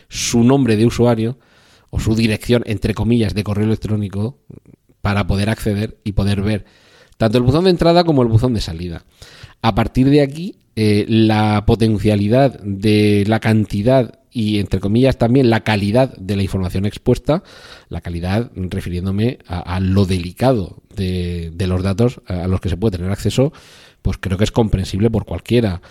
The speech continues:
Eh, una de las, eh, en fin, uno de los problemas que, que pueden derivarse de, de esta situación es la responsabilidad únicamente circunscribiéndonos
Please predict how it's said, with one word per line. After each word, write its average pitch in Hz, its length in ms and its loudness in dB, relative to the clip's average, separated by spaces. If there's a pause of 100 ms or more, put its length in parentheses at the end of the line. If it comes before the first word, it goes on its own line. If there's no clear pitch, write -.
(340)
Eh, 107 840 0
una 127 220 2
de 139 100 4
las, 131 440 2
eh, 71 40 -10
en 78 800 -8
fin, 135 160 0
uno 110 160 4
de 127 80 4
los 101 140 0
problemas 98 560 -4 (100)
que, 87 220 -8
que 85 100 -10
pueden 98 300 -4
derivarse 101 560 -2 (400)
de, 101 380 2
de 101 80 0
esta 101 160 -2
situación 104 640 0 (500)
es 104 160 -2
la 127 140 4
responsabilidad 98 960 -2
únicamente 120 500 2
circunscribiéndonos 123 1300 0